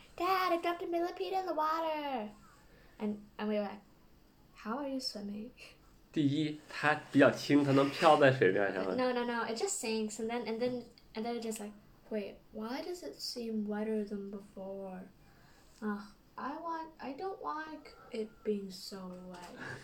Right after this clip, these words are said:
Speaker 1: I seem
Speaker 2: <laughs>
Speaker 1: to sense a less amount of water up there, so I'm just going to crawl over here and get up."
Speaker 2: 然后用它的那个数百只腿，它噔，噔，噔，噔，噔，就，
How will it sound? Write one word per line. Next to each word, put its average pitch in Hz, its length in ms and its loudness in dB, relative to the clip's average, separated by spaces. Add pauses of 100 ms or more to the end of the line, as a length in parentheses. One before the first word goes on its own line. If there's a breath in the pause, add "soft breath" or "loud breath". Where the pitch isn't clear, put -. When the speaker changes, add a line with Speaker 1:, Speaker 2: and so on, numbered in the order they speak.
(140 loud breath)
Speaker 1:
I 220 100 0
seem - 280 8
Speaker 2:
<laughs> 480 220 6
Speaker 1:
to 453 120 -2
sense 320 840 -6
a 240 160 -6
less 262 520 -4
amount 254 440 -4
of 226 240 -6
water 226 500 -4
up 208 140 -8 (220)
there, 190 260 -12 (380 loud breath)
so - 100 -8
I'm 214 160 0
just 359 300 -8
going 330 240 -4
to 330 80 -10
crawl 254 680 -4
over 226 420 -2
here 202 720 -4
and 202 140 -10
get 196 220 -12
up." 185 260 -14 (560)
Speaker 2:
然 101 120 4
后 110 80 8
用 110 160 8
它 104 200 4
的 104 160 6
那 104 120 4
个 101 160 2
数 - 220 4
百 98 160 8
只 110 160 2
腿， - 220 -2
它 - 100 -8
噔， 104 100 -8 (140)
噔， 160 120 2
噔， 160 120 2
噔， 160 180 8
噔， 165 160 6
就， 160 140 8